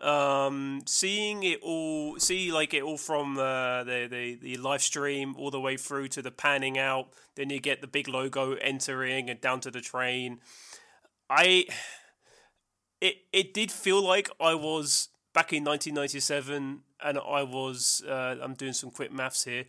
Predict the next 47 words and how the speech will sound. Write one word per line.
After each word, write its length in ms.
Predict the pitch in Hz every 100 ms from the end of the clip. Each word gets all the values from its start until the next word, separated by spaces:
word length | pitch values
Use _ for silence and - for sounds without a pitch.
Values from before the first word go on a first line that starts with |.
| - - -
I 80 | -
was 200 | 139 139
thirteen. 680 | - 143 - 151 139 117 117 - - _ -
Um, 500 | 143 143 139 143 139 - 165
it, 160 | 165 -
it, 260 | - - 120 - - _ _ _ -
it's 140 | -
really 220 | 233 269
strange 440 | - 214 202 160 -
because 340 | - 160 143 -
I'm 140 | 175 208
not, 200 | - - _ _
I 80 | 170
am 140 | 208 190
a, 100 | 143 -
I 100 | 165
know 160 | 202 196
I'm 100 | 165
a 40 |
sentimental 560 | - 156 - 143 139 131
creature. 500 | 135 131 - 120 120 - - - _ -
I 80 | 147
know 200 | 160 160
that 120 | 143
I'm 180 | 135 139
very 240 | 117 131 135
nostalgic 640 | 127 - 135 131 135 -
for 100 | 147
my, 220 | 131 123 123
for, 180 | 139 127
especially 360 | - 180 170 147
for 100 | 139
the 100 | 131
nineties, 520 | 127 127 - 123 117
'cause 180 | 139 117
I 60 | 123
think 260 | 131 120
that 160 | 131 120
was 140 | 117
obviously 320 | 127 120 -
the 80 | 123
best 240 | - 120 -
decade 420 | 120 123 113 -
to 100 | 123
be 180 | 123 117
a 40 |
child. 460 | 110 131 117 110